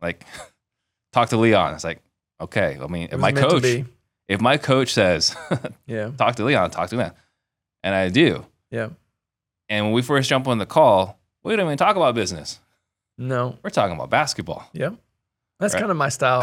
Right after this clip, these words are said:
Speaker 2: right?
Speaker 1: <laughs>
Speaker 2: Like, business, we, especially if you know about C G,
Speaker 1: Mm-hmm.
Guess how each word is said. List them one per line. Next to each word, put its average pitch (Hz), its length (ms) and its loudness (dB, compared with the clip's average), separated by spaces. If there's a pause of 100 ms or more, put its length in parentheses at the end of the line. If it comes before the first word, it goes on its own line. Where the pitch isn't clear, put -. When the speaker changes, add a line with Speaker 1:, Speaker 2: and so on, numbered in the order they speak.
Speaker 2:
right? 135 300 2
Speaker 1:
<laughs> 175 100 -16
Speaker 2:
Like, 135 360 -2
business, 165 440 0
we, 170 260 -2 (800)
especially 160 600 0
if 131 180 -2
you 131 100 -6
know 127 420 2
about 123 340 0
C 123 240 -6
G, 120 440 -6
Speaker 1:
Mm-hmm. 98 200 -8